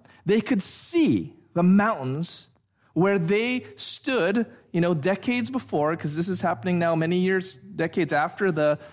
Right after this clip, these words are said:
the conquest was over. Here they were standing in the spot where, you know, me or my, my parents, they stood on that mountain. I remember I was a kid,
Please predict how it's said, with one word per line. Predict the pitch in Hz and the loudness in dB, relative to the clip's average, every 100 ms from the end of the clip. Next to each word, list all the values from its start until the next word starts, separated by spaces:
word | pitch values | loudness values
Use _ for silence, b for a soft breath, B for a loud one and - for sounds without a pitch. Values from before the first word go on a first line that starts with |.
| B | B
the | 156 | -6
conquest | - 175 170 190 185 | -2 -2 -2 -2 -2
was | 185 202 | -2 -2
over. | 247 208 143 139 B B | -2 0 0 -2 B B
Here | - 277 311 | -4 0 2
they | 294 | 4
were | 233 226 | 2 0
standing | - 214 226 262 277 | -2 -2 0 0 0
in | 277 | 0
the | 254 | -2
spot | - 185 156 160 | -4 0 2 2
where, | 175 170 160 B B B B | 2 0 0 B B B B
you | 156 | -2
know, | 139 139 | 0 0
me | 170 208 247 240 240 | 0 2 2 -2 -2
or | 190 170 165 | 0 0 0
my, | 170 160 160 165 | 0 0 0 -2
my | 160 151 | -2 -4
parents, | - 233 240 240 - | -2 0 2 0 -4
they | - 151 | -2 -4
stood | - - 254 240 | -4 -6 -2 0
on | 220 | 0
that | 196 | 2
mountain. | 196 202 | 2 0
I | |
remember | 143 175 202 | 0 2 2
I | 185 | 2
was | 147 | -2
a | |
kid, | - 262 240 226 | -4 -2 0 -2